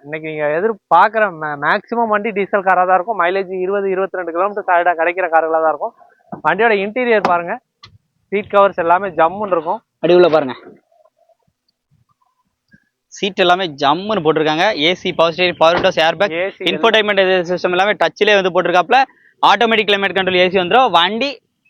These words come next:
Speaker 2: ஒரு சொகுசான வண்டி. வண்டிக்கான ரேட்னா?
Speaker 1: அண்ணே, ரெண்டு லட்சத்தி எழுபத்தையாயிரம் ரூபா தான் இந்த வண்டிக்கு கோட் பண்ண போறோம். மார்க்கெட்ல நீங்க விசாரிங்க, மூணே கால் லட்ச ரூபாய் கிலோ வண்டி இருக்காது.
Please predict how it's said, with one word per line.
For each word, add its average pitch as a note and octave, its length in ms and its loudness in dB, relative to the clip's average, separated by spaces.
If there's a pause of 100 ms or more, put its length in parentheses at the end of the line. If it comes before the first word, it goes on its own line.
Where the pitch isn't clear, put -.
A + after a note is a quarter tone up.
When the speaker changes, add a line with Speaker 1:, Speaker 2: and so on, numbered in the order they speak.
Speaker 2:
ஒரு D3+ 180 -2
சொகுசான B3 600 4
வண்டி. G3+ 220 0
வண்டிக்கான A#3 400 2
ரேட்னா? A#3+ 260 2 (500)
Speaker 1:
அண்ணே, D#3+ 140 -2 (120)
ரெண்டு A#3 240 -2
லட்சத்தி B3 380 -2 (160)
எழுபத்தையாயிரம் G3 640 2
ரூபா G#3 140 4
தான் A3+ 100 -2
இந்த F3+ 140 -4
வண்டிக்கு F#3 340 -6
கோட் F#3 220 2
பண்ண F3 160 0
போறோம். C#3+ 220 -6
மார்க்கெட்ல G3 400 0
நீங்க F3 220 -6
விசாரிங்க, G3 440 -2
மூணே G3 240 0
கால் F#3+ 160 2
லட்ச F3 180 -4
ரூபாய் G3+ 200 -2
கிலோ F#3 180 -2
வண்டி E3+ 240 -2
இருக்காது. E3 320 0